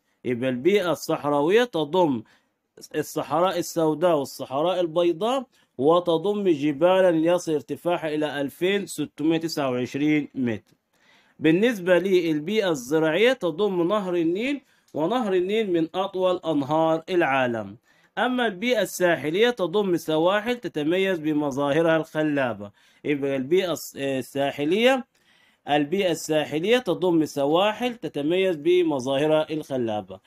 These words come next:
هنيجي نشوف مظاهر السطح على خريطة مصر. أول حاجة عندنا البيئة الصحراوية تتمثل في الصحراء الغربية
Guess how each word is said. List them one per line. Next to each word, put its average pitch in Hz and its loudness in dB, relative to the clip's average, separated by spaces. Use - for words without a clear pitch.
هنيجي 220 0
نشوف 185 -6
مظاهر 156 2
السطح 185 -4
على 147 0
خريطة 147 -4
مصر. 202 0
أول 208 2
حاجة 180 -2
عندنا 165 0
البيئة 156 -4
الصحراوية 156 -4
تتمثل 160 -2
في - -12
الصحراء 160 -2
الغربية 175 0